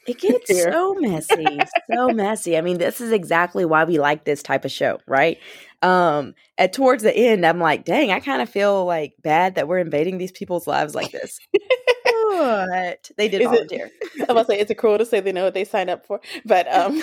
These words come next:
Speaker 2: <laughs>
Speaker 1: Partially, partially. It's like, 'cause, I mean, apparently there's so much going on, like I said, with articles and stuff where people are like, "We actually did not fully know what we were signing up for."
Speaker 2: Oof,
Speaker 1: So
Speaker 2: yeesh.
Speaker 1: <laughs>
Speaker 2: I wonder if anyone has, like, the casting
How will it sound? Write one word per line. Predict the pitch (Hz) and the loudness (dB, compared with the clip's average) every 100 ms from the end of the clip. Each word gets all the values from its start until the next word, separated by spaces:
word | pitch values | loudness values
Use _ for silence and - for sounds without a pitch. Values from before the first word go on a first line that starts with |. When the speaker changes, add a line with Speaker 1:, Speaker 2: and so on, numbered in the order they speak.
| - | -6
Speaker 2:
<laughs> | - | 0
Speaker 1:
Partially, | 330 - 403 269 | 2 2 0 0
partially. | 339 370 370 269 | -2 -2 -2 -2
It's | 233 247 | -2 -2
like, | 214 - | -4 0
'cause, | 294 | 0
I | 247 | 0
mean, | 247 240 233 220 | -2 -2 -2 -2
apparently | - 254 330 269 233 | -2 0 0 0 0
there's | 214 220 | 0 0
so | 202 220 | 0 2
much | 240 - | 0 -2
going | 220 202 | -2 0
on, | 214 240 202 | 0 0 0
like | 180 | 0
I | 190 | 0
said, | - 196 | 0 0
with | 190 | 2
articles | - 170 233 180 165 | 2 2 2 -4 -4
and | 185 | -6
stuff | - 170 180 | -2 -2 0
where | 170 170 | -2 -4
people | 190 175 180 | -6 0 2
are | 175 | 2
like, | 175 170 - - | 0 -2 -10 -2
"We | 392 | -2
actually | 440 480 403 | 0 2 2
did | 381 359 | 2 0
not | 370 381 - - | 0 0 -2 0
fully | 220 170 | 2 2
know | 147 120 | 2 0
what | 131 113 | 0 2
we | 170 | 2
were | 185 | 0
signing | 220 170 156 110 | 0 -2 -2 -6
up | - | -6
for." | - - _ - - | -12 -12 _ -20 -18
Speaker 2:
Oof, | - - | -10 0
Speaker 1:
So | 427 381 370 330 311 | 2 2 -2 -8 -6
Speaker 2:
yeesh. | 196 180 175 - - _ - 294 | -4 -4 -6 -14 -16 _ -4 -2
Speaker 1:
<laughs> | 254 277 269 | 0 -2 0
Speaker 2:
I | 233 | 0
wonder | 247 359 415 247 208 208 233 262 _ - _ - | 2 2 4 4 4 4 0 -6 _ -20 _ -8
if | 208 | -2
anyone | 220 220 208 | -2 0 0
has, | 226 202 190 | 0 0 0
like, | 175 | -2
the | 226 | -6
casting | - 185 151 - - 165 139 156 | -4 -2 -2 -4 -2 0 0 -4